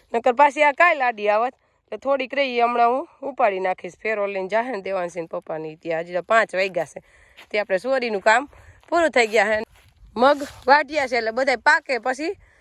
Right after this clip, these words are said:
વાઢવાના છે. એમાં કાંઈ શીંગું વીણવાની છે નહીં, પણ એમાં એવો ઝાઝો ટાઈમ લાગશે ને, ઈ ટૂંક સમયમાં પાકી જ જાય. અને આ બિયાર સોરીની ઈ હજી એમાં પાકી નથી, લીલી સોરી છે તે આપણે રહેવા દીધી, મગની હારે નીકળી જાય.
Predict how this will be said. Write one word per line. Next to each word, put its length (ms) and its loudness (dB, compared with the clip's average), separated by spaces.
વાઢવાના 520 2
છે. 160 -4
એમાં 240 -2
કાંઈ 140 -4
શીંગું 340 -8
વીણવાની 460 -4
છે 320 -4
નહીં, 240 -4
પણ 100 -10
એમાં 220 -4
એવો 140 -2
ઝાઝો 300 -2
ટાઈમ 240 -4
લાગશે 380 -4
ને, 140 -6
ઈ 120 -10
ટૂંક 200 -12
સમયમાં 500 -6
પાકી 320 -2
જ 140 -20
જાય. 260 -4
અને 120 -4
આ 120 0
બિયાર 400 0
સોરીની 540 -2
ઈ 260 -2
હજી 140 -2
એમાં 180 0
પાકી 340 -2
નથી, 240 -2
લીલી 320 -4
સોરી 300 -6
છે 100 -10
તે 160 -4
આપણે 220 0
રહેવા 300 0
દીધી, 260 -8
મગની 420 -2
હારે 180 0
નીકળી 340 -10
જાય. 200 -12